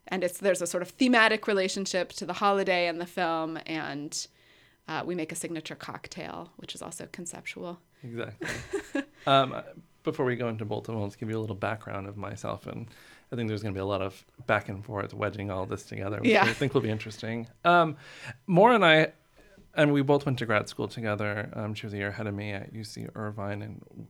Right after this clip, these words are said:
Speaker 2: sh-, we shared a studio together, so I think there was a lot of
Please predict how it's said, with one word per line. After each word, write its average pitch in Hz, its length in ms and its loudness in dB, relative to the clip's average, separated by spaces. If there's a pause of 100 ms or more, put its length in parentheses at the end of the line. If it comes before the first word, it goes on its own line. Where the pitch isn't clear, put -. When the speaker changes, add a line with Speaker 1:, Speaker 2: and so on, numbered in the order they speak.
(160)
Speaker 2:
sh-, - 160 -16 (220)
we 120 160 -6
shared 107 260 -6
a 101 60 -10
studio 110 400 -10
together, 104 360 -6
so 104 160 -10
I 110 60 -4
think 107 220 -6
there 104 80 -10
was 104 100 -8
a 101 60 -8
lot 104 160 -4
of 104 100 -8